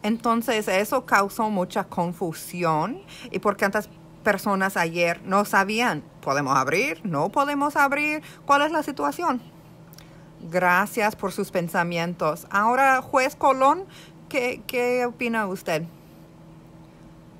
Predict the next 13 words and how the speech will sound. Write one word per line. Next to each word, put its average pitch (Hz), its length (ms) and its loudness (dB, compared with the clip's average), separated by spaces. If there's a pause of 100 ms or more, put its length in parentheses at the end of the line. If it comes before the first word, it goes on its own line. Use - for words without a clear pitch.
(1040)
Yo 247 520 0
voy 240 360 0
a, 226 200 0
a, 190 320 2
a 180 80 0
esperar 180 480 0
a 180 100 2
ver 202 180 -2
qué 262 180 -4
dice 226 400 -4
el 220 80 -4
señor 190 440 -2
Falón. 160 680 0